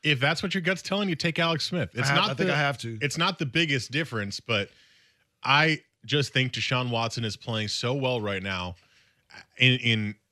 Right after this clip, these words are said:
Speaker 1: in, in a way that makes me more excited that he could do well against a good defense than Alex Smith. Just, just my thoughts right now.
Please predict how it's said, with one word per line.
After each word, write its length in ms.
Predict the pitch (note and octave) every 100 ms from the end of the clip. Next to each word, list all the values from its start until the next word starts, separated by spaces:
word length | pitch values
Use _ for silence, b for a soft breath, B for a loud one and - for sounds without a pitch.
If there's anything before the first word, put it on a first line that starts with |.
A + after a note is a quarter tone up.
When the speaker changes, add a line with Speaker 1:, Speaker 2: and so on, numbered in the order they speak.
| _
Speaker 1:
in, 220 | D3 C#3+ C#3+
in 160 | C#3
a 60 | C3+
way 260 | B2+ E3
that 320 | E3 C#3+ C3+ A#2
makes 300 | C3 D3 -
me 60 |
more 180 | C3+ C3
excited 400 | A#2 - A#2+ A2+
that 120 | A2
he 140 | - A2+
could 200 | - F#2
do 140 | A2
well 220 | G#2 G#2
against 240 | G2 G2 -
a 40 |
good 160 | F#2+ F2+
defense 320 | F#2+ F#2 F2
than 100 | F#2
Alex 260 | E2 D#2+ -
Smith. 300 | E2+ - - _ b b b b b
Just, 260 | - G2+ - _ _
just 240 | - F#2+ F#2
my 120 | F2+
thoughts 360 | - D2 -
right 140 | F2
now. 100 | D#2+